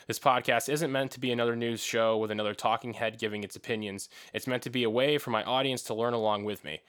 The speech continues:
There will be plenty of opinions, but my goal is much more centered around being curious and bringing that curiosity to the internet.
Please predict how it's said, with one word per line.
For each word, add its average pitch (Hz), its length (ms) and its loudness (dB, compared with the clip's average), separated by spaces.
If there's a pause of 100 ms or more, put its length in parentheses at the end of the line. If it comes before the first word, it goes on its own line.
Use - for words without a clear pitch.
(300)
There 120 80 4
will 117 80 6
be 113 140 0
plenty 175 320 2
of 170 80 2
opinions, 151 460 0
but 120 120 -2
my 117 100 0
goal 123 240 4
is 107 80 0
much 123 280 2
more 143 120 4
centered 139 300 0
around 123 320 2
being 110 160 -2
curious 131 540 0
and 113 120 -8
bringing 120 220 0
that 123 160 0
curiosity 107 800 0 (220)
to 107 100 -8
the 101 140 -4
internet. 73 320 -8